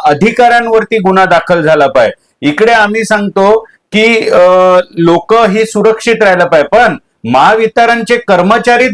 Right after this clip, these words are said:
जर सुरक्षित नाही तर जनता कशी सुरक्षित राहणार आहे? या गोष्टीवरती आम्ही नक्कीच सकारात्मक आहोत आणि काही दिवसात आम्ही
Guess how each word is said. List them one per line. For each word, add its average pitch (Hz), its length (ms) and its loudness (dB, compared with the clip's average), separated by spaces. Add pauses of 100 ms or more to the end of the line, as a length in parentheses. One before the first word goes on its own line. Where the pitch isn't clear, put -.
जर 247 160 2
सुरक्षित 233 600 -2
नाही 170 280 0
तर - 240 -4
जनता 170 460 0
कशी 262 320 -2
सुरक्षित 220 540 0
राहणार 147 340 0
आहे? 98 100 -2 (400)
या 185 160 2
गोष्टीवरती 214 680 -2
आम्ही 196 220 0
नक्कीच 190 440 -4
सकारात्मक 185 640 -2
आहोत 160 240 0 (280)
आणि 151 200 0
काही 180 260 0
दिवसात 190 480 0
आम्ही 190 300 0